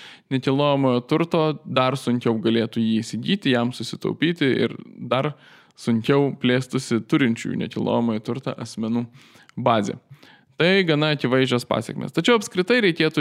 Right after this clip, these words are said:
žiūrėti iš kitos perspektyvos į nekilnojamojo turto mokestį nuomininkų ir nuomotojų kontekste.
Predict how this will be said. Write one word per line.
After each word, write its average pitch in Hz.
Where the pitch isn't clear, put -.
žiūrėti 139
iš -
kitos -
perspektyvos 156
į 147
nekilnojamojo 135
turto 135
mokestį 123
nuomininkų 123
ir 120
nuomotojų 120
kontekste. 120